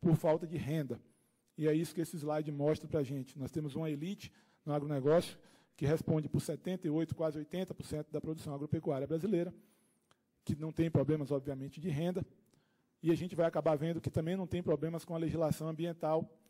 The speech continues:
porque essas pessoas têm mecanismos, têm acesso a ferramentas que os mais pobres não têm. Então, isso aqui condiciona não, não só a qualidade de vida dessas pessoas no campo, mas principalmente a relação que elas têm com o meio ambiente,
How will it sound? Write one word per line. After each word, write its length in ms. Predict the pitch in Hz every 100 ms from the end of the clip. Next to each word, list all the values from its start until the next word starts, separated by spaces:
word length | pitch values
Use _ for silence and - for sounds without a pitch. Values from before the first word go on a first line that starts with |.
| _
porque 220 | - 160 170
essas 240 | 165 160
pessoas 480 | - 151 - 160 160
têm 300 | 180 185 185
mecanismos, 680 | 175 175 151 147 156 147
têm 160 | - 165
acesso 480 | 151 - 185 196 165
a 20 |
ferramentas 640 | - 147 147 147 160 151 - _ _ _ -
que 260 | 185 185 -
os 140 | 160
mais 220 | 160 151
pobres 440 | - 147 147 147 - _ _
não 140 | 156
têm. 280 | 151 135 110 - _ _ _ -
Então, 420 | 135 156 165 180 - _ _ -
isso 300 | 214 240 190
aqui 340 | - 180 185 -
condiciona 600 | - 180 170 180 165 170 165 _ _ -
não, 300 | 156 170 196
não 160 | 202 202
só 340 | - 185 165 -
a 100 | 143
qualidade 480 | 165 151 160 196 196
de 80 |
vida 220 | 190 185 170
dessas 220 | 147 143
pessoas 300 | 175 - 170
no 80 | 165
campo, 300 | 165 170 190
mas 140 | 180
principalmente 520 | - 277 - 208 208
a 40 | 196
relação 340 | 208 190 202
que 80 | 208
elas 180 | 208 -
têm 200 | 208 208 - -
com 80 |
o 40 | 196
meio 120 | 196
ambiente, 460 | 196 170 156 -